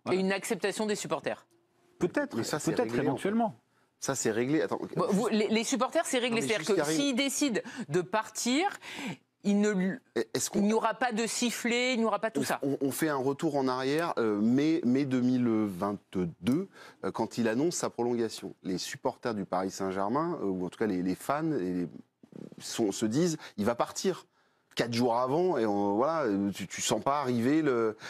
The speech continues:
Speaker 3: tu sens pas arriver cette prolongation. Donc là, en fait, tu prolonges un peu le plaisir. Et, et désormais, ben, les, les gens savent, voilà, le premier janvier au matin, tu sais que Kylian Mbappé peut, peut, peut s'en aller.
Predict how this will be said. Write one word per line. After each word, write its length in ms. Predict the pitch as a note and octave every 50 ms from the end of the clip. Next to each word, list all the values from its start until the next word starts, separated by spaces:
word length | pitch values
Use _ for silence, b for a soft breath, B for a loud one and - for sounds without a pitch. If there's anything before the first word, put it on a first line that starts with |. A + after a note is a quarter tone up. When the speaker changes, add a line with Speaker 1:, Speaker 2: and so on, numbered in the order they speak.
| B B B
Speaker 3:
tu 100 | - -
sens 180 | - A#2+ G#2+
pas 120 | - C#3+ C#3+
arriver 260 | C3+ B2+ B2 C#3 D3
cette 200 | - - B2 -
prolongation. 580 | - C3 A#2+ B2+ C#3 C#3+ D3 - - F#3 F3+ F3+ B B B B
Donc 200 | - A#2 A2+ -
là, 140 | C#3+ D3 C#3+
en 60 | C3+
fait, 160 | B2+ - C3+
tu 160 | B2+ - - F#3
prolonges 560 | - - - C3+ C3 C3 C3+ C#3+ C#3 A#2+ B2
un 60 | A2
peu 100 | G2+ -
le 80 | B2 A2+
plaisir. 580 | - - A#2+ B2 A#2+ B2 D3 F3+ G#3 A3 - - B B B B B B B -
Et, 200 | G#2+ A2 A2+ G#2+ D#2+ -
et 120 | A#2+ A#2
désormais, 640 | G2+ A#2 C3 B2+ A2 B2 C#3 A#2+ B2 C#3 E3 G3+ F#3+
ben, 260 | C#3 B2+ A#2+ A#2+ A#2 - -
les, 200 | A#2 A#2 A2+ A2
les 160 | A2 A2+ A2+
gens 160 | A2+ D3 D#3+
savent, 400 | D#3 - - G3+ G#3 F#3+ D#3+ G#2+
voilà, 340 | F#2+ F#2 F#2+ A2+ C#3+ E3+ F3
le 40 | D#3
premier 320 | - - A2 A2 A2+ G#2+
janvier 280 | G2+ A2+ G#2+ G2 A2 B2
au 60 | A#2
matin, 400 | A2 G#2 F#2+ - - C3 D#3+ E3
tu 140 | D3+ - F#2+
sais 160 | - C3 C3+
que 260 | C3 - A#2 A2 A2+ B B B B B B
Kylian 320 | - A2+ G#2+ A2+ A2+ A2+
Mbappé 300 | G#2 A2 G#2+ - C#3+ C#3+
peut, 260 | C#3+ - - A#2 A2
peut, 260 | - - A#2 A2 A2
peut 160 | F#2+ - - A2+
s'en 200 | - C3 C3 D3
aller. 220 | E3 G3 G#3+ G#3